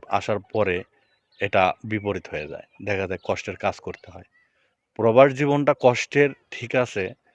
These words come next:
কাজের দিক দিয়ে সবাই যে কষ্ট করে তা কিন্তু না, অনেকে ভালো কাজ করে ভালো থাকে, দেখা যায় যে ভালো ইনকাম করে, নিজের পরিবারের মানুষ ভালো থাকে, আবার অনেকে কষ্টের কাজ পায়। প্রবাস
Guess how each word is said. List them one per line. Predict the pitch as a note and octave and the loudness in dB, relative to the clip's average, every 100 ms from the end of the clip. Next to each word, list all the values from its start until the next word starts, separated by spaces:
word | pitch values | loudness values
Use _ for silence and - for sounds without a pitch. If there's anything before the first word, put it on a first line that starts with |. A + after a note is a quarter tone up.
| _ _ _ _ _ _ | _ _ _ _ _ _
কাজের | C3+ C3+ C3+ A#2+ | 6 6 4 2
দিক | B2+ C3+ C#3 | -2 -4 0
দিয়ে | E3 | 0
সবাই | - C3+ D3 | 2 4 4
যে | C#3+ - | 2 0
কষ্ট | C#3 - | 0 0
করে | B2 B2+ | 0 0
তা | A#2 G2+ | 2 -2
কিন্তু | F#2 D#2+ - | -2 -10 -10
না, | C#2+ - _ _ _ _ _ _ _ _ | -12 -14 _ _ _ _ _ _ _ _
অনেকে | A#2+ A#2+ A#2+ | -2 0 0
ভালো | G2+ G#2 G#2 | 0 0 0
কাজ | - G2 - | 0 -2 -2
করে | G2+ G2 | -6 -6
ভালো | F2 G2 F#2+ | -6 -4 -4
থাকে, | - F2+ - F2 - _ _ _ _ _ _ _ F#2+ | -6 -12 -12 -14 -16 _ _ _ _ _ _ _ -12
দেখা | G2 F#2 F#2 | -10 -6 -4
যায় | F#2 | -4
যে | F2+ | -4
ভালো | F#2+ G2+ G#2+ | -2 0 0
ইনকাম | G#2 G2+ G2 F#2+ | -2 -4 -4 -4
করে, | F#2 F2 | -8 -8
নিজের | F#2 G2+ G2 | -8 -6 -8
পরিবারের | - A2 G#2 G2 F#2+ | -4 -2 0 0 -2
মানুষ | F#2+ F#2+ F#2 | -4 -6 -6
ভালো | F2+ F#2 | -8 -8
থাকে, | F2+ - G2 - _ _ _ _ - | -10 -12 -14 -20 _ _ _ _ 2
আবার | C3+ C3+ | 8 8
অনেকে | B2+ A2 A2 | 8 2 -2
কষ্টের | G#2+ - - D#2+ | -2 -2 -6 -6
কাজ | D#2 - - | -4 -6 -8
পায়। | - - _ _ _ _ | -14 -14 _ _ _ _
প্রবাস | A2+ A2+ B2+ | 0 4 4